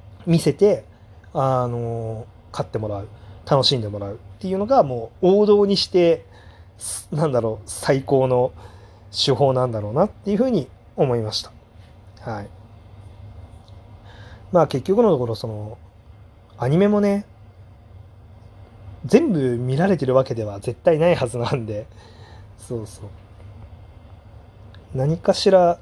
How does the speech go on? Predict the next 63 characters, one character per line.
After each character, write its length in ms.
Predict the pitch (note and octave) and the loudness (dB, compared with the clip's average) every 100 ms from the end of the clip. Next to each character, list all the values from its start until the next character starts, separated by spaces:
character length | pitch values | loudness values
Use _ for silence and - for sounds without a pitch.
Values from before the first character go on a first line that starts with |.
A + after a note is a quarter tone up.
| - | -4
こ 480 | D#3 D3 C#3+ C#3+ - | 2 6 6 4 0
う、 40 | - - - - - - - - - - | -16 -20 -20 -20 -20 -20 -20 -20 -20 -18
タ 140 | - E3+ | 2 2
イ 80 | D3+ | 4
ト 100 | D3+ | 2
ル 100 | D3 | 2
な 120 | C3 | 0
り、 240 | A2 F#3 - - - - - - | -4 -10 -14 -20 -20 -20 -20 -20
そ 220 | - D#3 B2 | -8 -6 -4
の、 420 | A#2 A2 A2 - - - - - - - - - - | -6 -6 -8 -12 -20 -20 -20 -20 -20 -20 -20 -20 0
オ 140 | - F3 | 4 6
ー 20 | |
プ 120 | E3+ | 4
ニ 120 | E3 | -2
ン 100 | D#3+ | -2
グ 320 | D#3 D3+ D3+ D3+ | 2 4 4 2
だ 80 | |
っ 60 | D3 | 0
た 100 | A#2+ | -4
り 100 | G#2+ | -8
と 80 | A2 | -10
か、 240 | A2 G#2 | -12 -10
ま 120 | C3 B2+ | -6 -4
あ、 160 | G2+ - | -6 -10
顔 280 | - F#3 G#3+ | 4 4 6
の 100 | A3 | 4
部 120 | A3 | 2
分 180 | D3 A2 | 0 -4
で 60 | |
す 120 | - G#2+ | -12 -14
よ 80 | |
ね。 120 | A2 C3 - - - - | -16 -16 -20 -20 -20 -10
も 80 | C3 | -8
う 40 | |
い-、 20 | |
も 40 | B2+ - - - - | -8 -14 -20 -20 -10
う 60 | D3 | -2
ほ 120 | F3+ | 0
ん 40 | G#3 | 0
と 80 | |
顔 260 | - G3+ A3+ | 0 2 4
の 100 | B3 | 2
部 140 | C4 | 2
分 220 | A3+ C3+ A#2 | 0 -2 -2
で、 340 | B2 A#2 G#2+ - - - | -2 -2 -6 -16 -20 -16
あ 100 | B2 | -10
の、 100 | A#2+ | -6
見 120 | C3 | -6
続 260 | C3 E3+ F3 | -6 -6 -2
け 100 | G3+ | 2
る 120 | E3 | 2
か 300 | - G2+ G#2 - | 0 -6 -10 -10
切 120 | - | -6
る 100 | C#3 | -4
か 120 | B2+ | -4
っ 40 | A2 | -6
て 200 | - A2+ | -8 -10
い 80 | G#2+ | -8
う 40 | |
の 120 | A2 | -6
は、 140 | G#2+ G#2 | -8 -6
多 140 | D3 | -4
分、 300 | B2 A2 | -4 -8